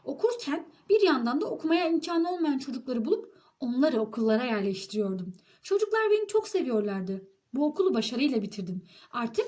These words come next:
üniversite mezunu bir öğretmendim. Bir gün Ulu Önder Atatürk beni çağırdı. O günlerde ülkemizin gelişmesini düşünmeyen,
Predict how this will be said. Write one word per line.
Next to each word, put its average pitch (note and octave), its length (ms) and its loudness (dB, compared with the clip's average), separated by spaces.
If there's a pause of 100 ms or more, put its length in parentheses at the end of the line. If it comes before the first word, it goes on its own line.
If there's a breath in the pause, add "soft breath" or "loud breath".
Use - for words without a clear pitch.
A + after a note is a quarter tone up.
(200)
üniversite B3 460 0
mezunu G3 360 0
bir F#3 120 -4
öğretmendim. F#3+ 680 -2 (520 loud breath)
Bir B4 220 -6
gün D#4+ 300 2 (100)
Ulu D4 240 6
Önder A3+ 320 4
Atatürk - 680 -6
beni A#3 200 0
çağırdı. F#3+ 520 -2 (380 loud breath)
O G#4 160 0
günlerde D#4+ 380 2
ülkemizin D#4 500 0
gelişmesini D4+ 600 2
düşünmeyen, C4+ 560 0